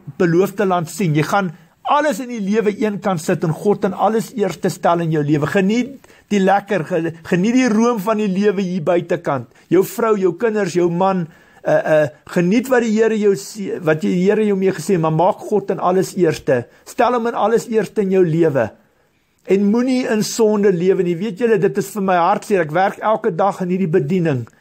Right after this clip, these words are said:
Dit is vir my ongelooflik skokkend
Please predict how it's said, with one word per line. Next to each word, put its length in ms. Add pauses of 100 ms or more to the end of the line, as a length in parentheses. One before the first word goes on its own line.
(480)
Dit 220
is 100
vir 160
my 120 (360)
ongelooflik 960
skokkend 960